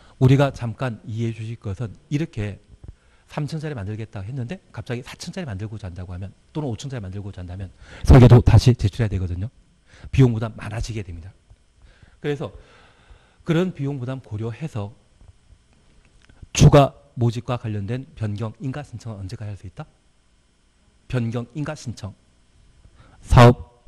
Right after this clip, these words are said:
계획 승인 신청일까지. 반면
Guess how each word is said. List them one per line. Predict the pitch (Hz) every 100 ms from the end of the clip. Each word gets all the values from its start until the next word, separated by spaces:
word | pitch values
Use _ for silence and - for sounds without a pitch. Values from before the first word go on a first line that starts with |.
| -
계획 | 110 110 - _
승인 | - 143 170 185 _ _ _ _ -
신청일까지. | - 123 - 110 110 120 - 147 - 87 _ _ _ _ _ _ -
반면 | - 135 127